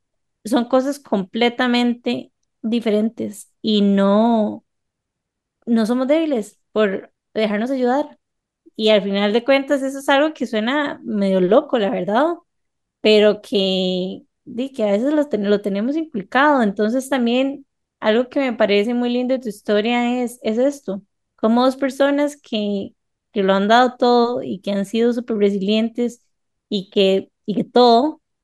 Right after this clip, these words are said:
se llegan a, a topar, digamos, con, con es-, con esta empatía,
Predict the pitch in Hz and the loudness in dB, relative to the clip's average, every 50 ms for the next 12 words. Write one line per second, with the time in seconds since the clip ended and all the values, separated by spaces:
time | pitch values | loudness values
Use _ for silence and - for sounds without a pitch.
0 | _ _ _ _ _ _ _ _ _ _ _ _ _ _ - - 240 220 196 208 | _ _ _ _ _ _ _ _ _ _ _ _ _ _ -6 -2 0 2 4 4
1 | 202 214 220 247 269 277 - - - 208 208 196 196 196 190 185 185 185 190 - | 4 4 2 2 0 -2 -2 -2 -2 0 0 2 2 0 0 -2 -2 -4 -6 -8
2 | - - 208 185 - - 208 196 220 247 254 262 233 240 233 254 285 285 285 - | -8 -8 -8 -8 -6 -2 -2 0 0 0 -2 -2 0 0 0 0 -2 -6 -6 -4
3 | - 277 262 214 196 208 - - _ - 214 208 208 202 196 196 - _ _ - | -4 -2 -2 -2 -4 -6 -8 -10 _ -6 -4 -4 -2 -4 -6 -6 -10 _ _ -6
4 | 214 202 202 202 - 262 269 - 277 277 - 269 262 277 269 277 262 277 | -4 -4 -4 -4 -4 -4 -2 -2 -4 -2 -2 0 2 2 2 0 -2 -6